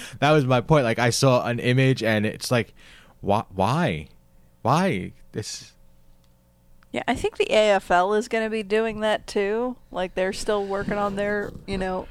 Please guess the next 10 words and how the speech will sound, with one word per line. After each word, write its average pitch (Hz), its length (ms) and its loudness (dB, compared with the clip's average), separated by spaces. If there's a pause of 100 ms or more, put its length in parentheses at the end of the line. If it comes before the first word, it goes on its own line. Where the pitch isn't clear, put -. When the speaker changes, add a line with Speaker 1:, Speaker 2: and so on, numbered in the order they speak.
(140)
Speaker 2:
putting 196 200 -6
their 190 140 -4
season 196 460 -6
into 196 180 -4
place 196 640 -2 (360)
with 185 180 -6
the 185 100 0
suspension 190 580 0
of, 165 100 -4
like, 165 200 -2